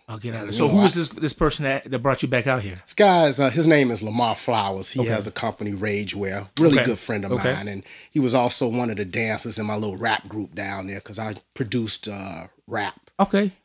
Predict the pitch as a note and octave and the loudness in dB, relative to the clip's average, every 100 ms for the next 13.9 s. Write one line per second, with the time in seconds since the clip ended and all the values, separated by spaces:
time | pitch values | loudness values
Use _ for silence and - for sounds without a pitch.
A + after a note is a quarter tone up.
0 | _ _ B3+ A2+ G#2+ - C#3 - - - | _ _ 4 4 2 4 4 2 -12 -8
1 | - - - G#3+ F#3+ - C3 C#3+ - F3 | -2 -2 6 6 6 2 0 -2 6 6
2 | E3+ C#3 C3+ D3+ C3+ C3+ C3+ D#3 C3 B2 | 8 4 4 4 6 8 10 10 8 8
3 | - C3+ E3 D3+ F3+ E3 C#3 B2 B2+ B2+ | 8 8 8 10 10 10 8 8 6 6
4 | C3+ C3+ F3+ D3 C#3 - C#3 D3 F#3+ D3+ | 8 10 10 6 4 4 6 6 6 8
5 | D3 C#3+ D3+ C#3+ C#3+ A#3 A3+ - G#3 G#3 | 10 12 12 10 10 10 10 8 6 6
6 | F#3+ A3 A#3+ G3 D#3 D3+ F3 E3 A3 D#4+ | 6 6 6 4 6 8 10 10 8 6
7 | A#3 A#3+ F#3+ - - A#2 F#3 F4 D4+ A3+ | 4 4 4 2 4 6 6 6 4 4
8 | A#3 A#3+ F#3 A3 G3+ G#3+ A#3 A3 C#4 D4+ | 6 4 6 6 6 6 6 6 6 4
9 | D3+ D#3 F3 F#3 A3 D#4+ G3 G3 G3 G#3 | 2 2 2 6 8 8 8 6 6 6
10 | G3 G#3 G#3+ B3 F#3+ G2 - - - _ | 6 6 4 2 0 -2 -8 -20 -20 _
11 | A#2 B2 B2 - F#2+ - C3 A#2 A2+ A#2 | 0 4 6 4 -2 -2 0 2 2 2
12 | C#3+ E3 D#3+ C3 C#3 D3 E3 C3 A#2 B2 | 2 4 2 2 2 4 2 -2 -2 0
13 | C3+ B2 A#2 - - E3+ G3+ B2 | 0 0 -4 -10 -2 2 4 2